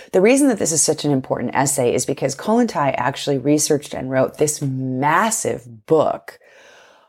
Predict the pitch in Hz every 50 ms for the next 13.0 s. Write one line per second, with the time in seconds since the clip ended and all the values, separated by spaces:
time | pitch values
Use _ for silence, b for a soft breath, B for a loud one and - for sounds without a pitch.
0 | b b - 147 151 143 143 139 139 - - 156 143 139 - - 135 - - 143
1 | 139 - 120 117 - - - 127 123 117 120 - - - 131 131 120 147 139 123
2 | 120 - - - - 156 156 143 - - 170 151 143 139 135 131 - - - -
3 | 165 143 170 185 196 190 - 156 139 131 - - - - - 151 139 127 135 139
4 | 135 131 127 - - 143 135 135 - - 135 127 - 139 127 127 117 120 - -
5 | 120 113 113 - - - 131 123 123 123 120 123 - 180 190 185 180 151 139 127
6 | 127 131 B B B B B B B B - - 196 180 160 139 139 135 127 165
7 | 180 196 214 214 180 160 139 131 131 127 - - - - - _ _ _ - 147
8 | 123 147 147 139 139 139 131 127 123 131 - - - - 156 160 175 180 165 151
9 | 139 131 123 117 127 123 123 - - 139 127 117 117 82 - - - - - -
10 | - 131 131 107 120 127 127 - - 139 131 - 131 117 120 - 131 131 123 110
11 | 107 - - 131 127 120 135 175 185 165 147 131 - - - - 117 127 - -
12 | - - - - - - B B B B B B B B B - 151 139 - -